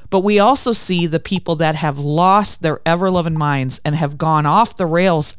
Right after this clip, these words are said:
out in the open publicly, and it's painful to watch that. You know what I'm talking about, right?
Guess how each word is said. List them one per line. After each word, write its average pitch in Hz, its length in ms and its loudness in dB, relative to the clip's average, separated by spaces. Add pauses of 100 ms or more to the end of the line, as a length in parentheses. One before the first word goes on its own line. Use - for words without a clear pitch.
out 180 400 2
in 247 180 0
the 233 140 0
open 202 500 2
publicly, 185 760 0 (300)
and 277 100 0
it's - 200 0
painful 339 600 -4
to 277 180 0
watch 233 480 0
that. 185 420 -2 (720)
You 247 80 2
know 339 80 6
what 370 80 4
I'm 311 100 2
talking 311 280 0
about, 190 180 2
right? 233 340 2